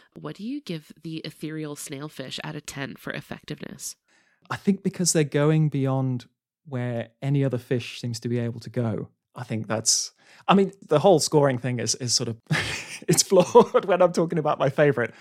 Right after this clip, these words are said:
Speaker 2: I'm not an impartial judge here.
Speaker 1: <laughs>
Speaker 2: Um, but I think considering they go where no other fish can go, that's gotta be a high score on the effectiveness. I'm gonna allow some wiggle room for, like, if we find a fish living on the surface of the sun.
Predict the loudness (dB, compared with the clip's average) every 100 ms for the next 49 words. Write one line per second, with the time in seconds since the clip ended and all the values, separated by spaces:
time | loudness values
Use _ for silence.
0 | 4 6 8 6 4 2 0 0 -2 0
1 | 2 4 4 2 -2 -8 -8 -8 -2 6
2 | 8 8 4 4 4 4 4 0 0 2
3 | 4 4 4 4 4 4 4 2 2 0
4 | -2 -6 -6 -8 -6 -4 -4 -4 -10 -6
5 | -4 0 0 2 2 0 -2 -2 -2 -4
6 | -4 -4 -4 -4 -4 -4 0 4 6 6
7 | 6 4 4 2 2 0 0 0 2 2
8 | 2 -4 -2 2 2 0 -2 -8 -6 -2
9 | 0 0 -2 -4 -2 0 0 0 0 -2
10 | -2 -2 0 2 2 2